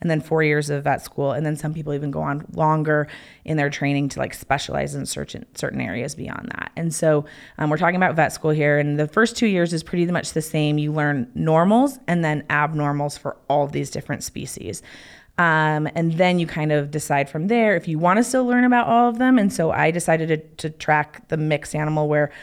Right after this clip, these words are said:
small animals and large animals, which included some exotics, um,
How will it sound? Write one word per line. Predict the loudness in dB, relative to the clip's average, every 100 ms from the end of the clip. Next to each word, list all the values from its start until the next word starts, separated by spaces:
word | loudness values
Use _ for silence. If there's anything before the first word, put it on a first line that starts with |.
| -18
small | -4 2 4
animals | 4 2 0 0
and | -2 0
large | 0 -2
animals, | -2 -2 -2 -4
which | -2 -2 0
included | -2 -2 -2 -4 -2
some | -4 -4
exotics, | -2 0 0 -2 -6 -16 -20 -20 -20 _ 2
um, | 4 4 2 0